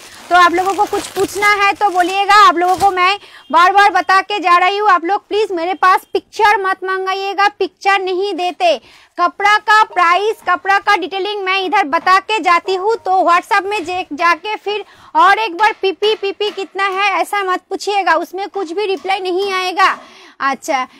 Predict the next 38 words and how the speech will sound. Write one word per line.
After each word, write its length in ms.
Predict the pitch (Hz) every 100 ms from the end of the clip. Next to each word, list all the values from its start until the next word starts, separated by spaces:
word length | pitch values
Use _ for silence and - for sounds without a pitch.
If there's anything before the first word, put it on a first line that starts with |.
| -
grey 320 | 254 370 415
और 460 | 392 381 415 370 320
dark 340 | 277 320 330
पी-, 720 | - - 359 349 339 330 320
purple 500 | 311 320 330 330 381
में 260 | 370 392 359
दिखाओ 420 | 339 - 370 381
please। 440 | 302 349 392 330 247
Grey 320 | 262 330 349
और 120 | 381
dark 320 | 320 320 - 370
purple 320 | 392 254 392
में 140 | 453
नहीं 260 | 339 370 453
है 160 | 381
मैम, 240 | 320 349 440 - 349
एक 320 | 302 320 466 -
piece 260 | 466 494
था, 240 | - 453 466
किसी 280 | 403 -
ने 260 | 453 508 370
रखने 260 | 349 440 466
के 180 | 466
लिए 180 | 440 480
बोला 360 | 330 339 381 440
था 300 | - 370 262 - - -
तो 440 | 330 - 403 453
मैं 380 | 415 415 494 480 - 370 311 254
दिखा 300 | 320 440 440
दूंगी। 340 | 480 480 480
तो 460 | - 508 466 370 359 370 403 370 285
ये 180 | 349 508
देख 220 | 403 427
लीजिए, 400 | 370 453 370 370
grey 240 | 285 359 392
के 180 | 440 466
साथ 220 | 403 415
एक 240 | 370 381